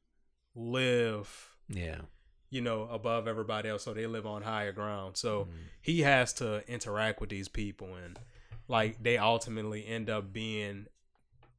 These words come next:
Speaker 1: the centerpiece of the mystery he's trying to solve, which is basically where, where the woman he loved went.
Speaker 2: 'Cause it almost makes, makes me think of the first Purge movie.
Speaker 1: Mm.
Speaker 2: 'Cause the first Purge movie had this interesting concept
Speaker 1: Yeah.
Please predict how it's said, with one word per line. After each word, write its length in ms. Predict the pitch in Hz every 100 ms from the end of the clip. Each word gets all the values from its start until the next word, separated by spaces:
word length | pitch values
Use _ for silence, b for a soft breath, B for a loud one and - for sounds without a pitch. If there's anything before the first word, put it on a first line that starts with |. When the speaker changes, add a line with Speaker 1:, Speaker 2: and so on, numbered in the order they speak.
| _
Speaker 1:
the 140 | - 113
centerpiece 1000 | - - 123 113 107 - 110 101 - - _ _ _
of 180 | - 107
the 80 | 104
mystery 460 | 101 110 - 104 95
he's 160 | 101
trying 220 | - 98
to 60 | 90
solve, 420 | - 104 92 85 - b b b
which 180 | 120 113
is 80 |
basically 560 | 98 107 101 107 101 95
where, 460 | 87 101 104 95 - - -
where 200 | 113 104
the 80 | 98
woman 220 | 98 95
he 80 | 104
loved 280 | 95 95 90
went. 220 | 95 92 - B B B B
Speaker 2:
'Cause 140 | - 175
it 100 | 151
almost 280 | 196 247 156
makes, 280 | 127 113 - -
makes 200 | 127 123
me 80 | 117
think 180 | 127
of 80 | 117
the 60 | 101
first 340 | - 123 123 -
Purge 340 | 117 120 -
movie. 380 | 139 147 175 165 - -
Speaker 1:
Mm. 240 | 123 120 - _ _ _ _ _ -
Speaker 2:
'Cause 120 | 135
the 40 |
first 240 | 120 151 -
Purge 280 | 156 160 143
movie 240 | 139 127
had 200 | 117 120
this 200 | 120 110 - -
interesting 420 | 139 143 131 123
concept 640 | 123 123 123 139 135 - _ -
Speaker 1:
Yeah. 140 | 104